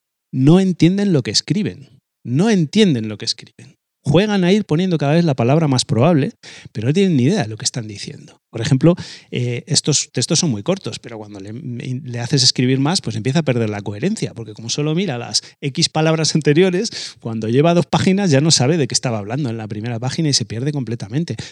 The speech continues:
Tampoco entiende lo que es un contexto histórico, o sea, no tiene datos, solo tiene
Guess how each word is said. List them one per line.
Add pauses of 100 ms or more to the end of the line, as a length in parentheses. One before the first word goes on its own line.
Tampoco (220)
entiende
lo
que
es
un
contexto
histórico,
o
sea,
no
tiene
datos, (100)
solo
tiene